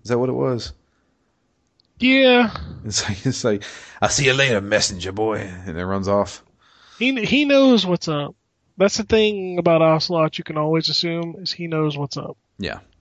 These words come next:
Speaker 2: Always.
Speaker 1: And Raiden still doesn't know what the hell's going on.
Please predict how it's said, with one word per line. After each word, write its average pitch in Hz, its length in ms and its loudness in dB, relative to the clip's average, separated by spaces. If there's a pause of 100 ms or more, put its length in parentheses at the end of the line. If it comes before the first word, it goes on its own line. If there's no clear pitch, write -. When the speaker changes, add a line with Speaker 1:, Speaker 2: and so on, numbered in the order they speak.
(400)
Speaker 2:
Always. 143 760 0 (400)
Speaker 1:
And 90 200 -4
Raiden 110 360 0
still 101 220 -6
doesn't 78 280 -10
know 65 100 -14
what 60 120 -14
the - 80 -20
hell's - 160 -14
going 50 240 -14
on. - 140 -18